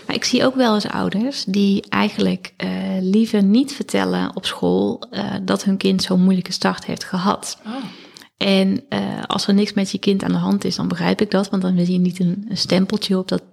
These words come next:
Speaker 1: eh,
Speaker 2: Mhm.
Speaker 1: kind, eh, eh, drukken natuurlijk. Maar we zien toch heel vaak dat er wel iets aan de hand is met kinderen. En dat kan ook iets heel kleins zijn, hè? Ik bedoel, ehm, toch last van, eh, veel omgevingsgeluid.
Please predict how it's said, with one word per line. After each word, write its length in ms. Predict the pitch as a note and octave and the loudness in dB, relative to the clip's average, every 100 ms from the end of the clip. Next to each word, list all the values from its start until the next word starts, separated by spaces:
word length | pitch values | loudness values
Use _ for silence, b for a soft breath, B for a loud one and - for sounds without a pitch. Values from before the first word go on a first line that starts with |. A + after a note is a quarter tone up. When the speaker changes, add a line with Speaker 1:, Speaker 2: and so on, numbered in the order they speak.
| - | -8
Speaker 1:
eh, 160 | - G3 | -4 2
Speaker 2:
Mhm. 140 | G3 | 4
Speaker 1:
kind, 280 | E3+ F#3+ G3+ | 4 2 0
eh, 80 | G3 | -2
eh, 600 | F#3 - F#3 F3+ F#3 F#3 | -4 -4 -4 -4 -4 -4
drukken 360 | F#3 F#3 F#3 F#3 | -4 -4 -2 -4
natuurlijk. 480 | F3+ F#3+ F#3 A3+ B3+ B B B B B B B B - | -2 -2 0 0 -4 B B B B B B B B 0
Maar 360 | G3+ F#3+ G3+ | 2 4 4
we 80 | G3 | 4
zien 140 | G#3 | 2
toch 180 | G3+ A3+ | 0 0
heel 180 | G#3 G3+ | 2 0
vaak 340 | G3 - G3 | 2 -2 -2
dat 160 | - F#3+ | -4 -2
er 220 | G3 F#3+ F#3+ | -2 -4 -4
wel 240 | F3+ F#3+ G3+ | 2 2 2
iets 160 | F#3 | 0
aan 100 | - | -4
de 60 | - | -6
hand 180 | D#3+ - | -6 -8
is 80 | - | -8
met 120 | - | -8
kinderen. 420 | - F3 F3 F#3 | -6 -4 -4 -4
En 80 | G3 | -2
dat 120 | F#3 | -4
kan 200 | - G#3 | -2 -2
ook 140 | A#3 A#3 | 0 0
iets 140 | A3 | 2
heel 180 | A3+ A3+ | 2 2
kleins 420 | - F#3+ F#3+ F3+ | 2 2 4 2
zijn, 240 | - - | -2 -2
hè? 180 | G#3 C4 | 2 2
Ik 80 | B3 | 2
bedoel, 460 | G3 F3+ F3 F3 - | 0 -2 -2 -4 -2
ehm, 300 | - F#3+ F#3+ - - - | -2 -2 -4 -6 -12 -10
toch 180 | - G3+ | -6 -2
last 320 | F#3+ F3+ - | 0 -2 -4
van, 320 | - F3+ F3+ | -4 -2 -2
eh, 140 | - F3+ F#3+ | -4 -6 -6
veel 260 | F#3+ G3 G3 | -6 -2 0
omgevingsgeluid. 1200 | G3+ - G#3 G#3+ G#3 - - F#2 F2+ F#2 F#3+ - | -2 2 2 2 0 0 0 0 2 0 -2 -8